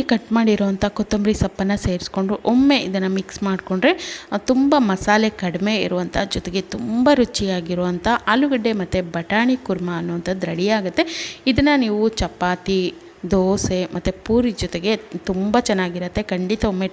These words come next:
ಟ್ರೈ ಮಾಡಿ ನೋಡಿ. ಪೂರಿ ಮತ್ತು ದೋಸೆಗೆ ಮಾಡ್ಕೊಳ್ತೀವಿ ಅಂದರೆ ಈ ಹದದಲ್ಲೇ ಮಾಡಿಕೊಂಡ್ರೆ ತುಂಬ ರುಚಿಯಾಗಿರುತ್ತೆ. ಇನ್ನು ಚಪಾತಿಗೆಲ್ಲ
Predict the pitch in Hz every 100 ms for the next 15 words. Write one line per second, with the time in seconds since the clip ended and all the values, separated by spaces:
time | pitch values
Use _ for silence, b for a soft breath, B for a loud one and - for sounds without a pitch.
0 | 180 180 185 185 185 175 175 370 B B
1 | - _ B B B B - 392 466 466
2 | 330 294 233 226 254 254 226 208 - 208
3 | 214 208 202 254 320 311 302 302 240 214
4 | 214 226 208 190 - 196 220 339 - -
5 | 220 240 214 220 214 202 190 196 196 381
6 | 381 339 339 285 330 262 262 208 202